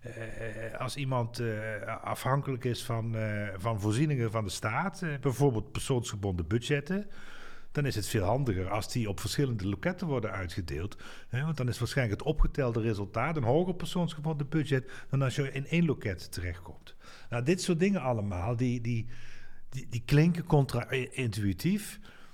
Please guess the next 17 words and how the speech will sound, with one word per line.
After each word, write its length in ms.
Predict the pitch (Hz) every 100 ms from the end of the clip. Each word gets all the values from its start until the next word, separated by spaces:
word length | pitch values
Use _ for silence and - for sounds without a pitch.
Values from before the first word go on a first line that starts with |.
| - - - -
maar 160 | 139
die 140 | 135 127
zijn 380 | 143 139 131 127
van 260 | - 131 117
belang 460 | 117 175 156 160
in 120 | 143
een 140 | 135 131
organisatie, 720 | 120 110 104 98 147 190 -
voor 200 | 190 123
een 100 | 117
staat, 680 | - - 185 156 117 117 -
want 120 | 117 -
daar 200 | - 107
heb 120 | 113
ik 120 | 170 156
het 140 | -
over, 380 | 92 80 131